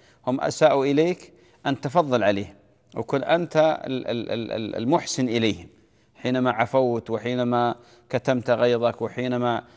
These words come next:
آه، زدتهم، وذلك بك-، بكأن-، كأنهم ما، ما حصل شيء، وهذا لا شك أنه تفضل منك،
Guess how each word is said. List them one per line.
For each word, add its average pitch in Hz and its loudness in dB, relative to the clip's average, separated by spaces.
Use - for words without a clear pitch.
آه، - -2
زدتهم، 160 0
وذلك 151 4
بك-، 139 -4
بكأن-، 156 -2
كأنهم 180 0
ما، 190 2
ما 185 -2
حصل 156 0
شيء، 104 -4
وهذا 127 0
لا 139 2
شك 139 -6
أنه 127 -2
تفضل 123 0
منك، 143 0